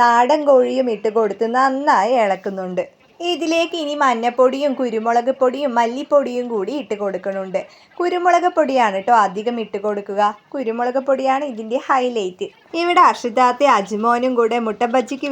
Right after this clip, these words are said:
വേണ്ടിയുള്ള മുട്ടയൊക്കെ തൊലിച്ച് സുന്ദരി കുട്ടപ്പന്മാരാക്കി വെച്ചിട്ടുണ്ട് ട്ടോ. ഇവിടെ നമ്മുടെ ചിക്കനൊക്കെ നല്ല പോലെ വെന്ത് വന്നിട്ടുണ്ട്. ഇതൊന്ന് ഇളക്കി കൊടുത്ത് ഒരു സൈഡിലേക്ക് മാറ്റി വെക്കുന്നുണ്ട്. അപ്പോൾ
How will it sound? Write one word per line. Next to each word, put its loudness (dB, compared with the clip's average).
വേണ്ടിയുള്ള 0
മുട്ടയൊക്കെ 0
തൊലിച്ച് -4
സുന്ദരി 0
കുട്ടപ്പന്മാരാക്കി -2
വെച്ചിട്ടുണ്ട് -8
ട്ടോ. 4
ഇവിടെ -4
നമ്മുടെ 2
ചിക്കനൊക്കെ -4
നല്ല 0
പോലെ 0
വെന്ത് -4
വന്നിട്ടുണ്ട്. -6
ഇതൊന്ന് 0
ഇളക്കി -4
കൊടുത്ത് 0
ഒരു -2
സൈഡിലേക്ക് -2
മാറ്റി 2
വെക്കുന്നുണ്ട്. -8
അപ്പോൾ 2